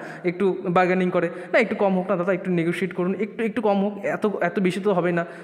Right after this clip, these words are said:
তুমি ধরো বললে যে, "না, শাড়িটার দাম হচ্ছে ছশো টাকা।" বলছে, "না, না, ছশো তো দেবো না, আমি দুশো টাকা দেবো।" মানে এরকম একটা আ-, আজগুবি একটা দাম বলে দেয়। তারপরে কী হয়? এটা কমতে, কমতে, কমতে, বাড়তে, বাড়তে,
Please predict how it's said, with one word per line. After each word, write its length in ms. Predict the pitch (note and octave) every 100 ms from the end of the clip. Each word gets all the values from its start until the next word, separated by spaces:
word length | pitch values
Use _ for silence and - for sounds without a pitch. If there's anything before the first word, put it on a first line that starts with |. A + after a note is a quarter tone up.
| -
তুমি 160 | B3+
ধরো 200 | A#3+ A#3+
বললে 220 | A3+ A#3 A#3+
যে, 120 | B3
"না, 200 | B3 G#3+
শাড়িটার 320 | F#3+ G3+ G#3+
দাম 180 | A3 A3
হচ্ছে 220 | G#3+ -
ছশো 260 | F#3+ F3+ F#3+
টাকা।" 280 | A3 F#3 - - - -
বলছে, 140 | C#4
"না, 140 | B3
না, 80 | G#3
ছশো 340 | G#3 G3+ G#3 A#3
তো 100 | G#3
দেবো 220 | E3 D3
না, 100 | D#3
আমি 120 | G#3+
দুশো 260 | G3 G3 F3
টাকা 200 | D#3 C3+
দেবো।" 200 | B2 A#2+
মানে 440 | - - - B3
এরকম 320 | B3+ B3 B3+
একটা 160 | A#3+ A#3+
আ-, 280 | G3 F3+ - - -
আজগুবি 440 | F3 G#3 G#3 A#3 A#3+
একটা 180 | A#3
দাম 240 | G3+ F3 E3+
বলে 120 | D#3+
দেয়। 120 | D#3
তারপরে 280 | D#3+ A3 C4
কী 140 | C4
হয়? 80 | B3+
এটা 120 | A3+
কমতে, 340 | A3+ A#3+ A#3 B3
কমতে, 300 | A#3+ A#3 A#3+
কমতে, 240 | A#3 A3+
বাড়তে, 280 | G#3+ G#3+ A#3
বাড়তে, 340 | A#3 A#3 C4+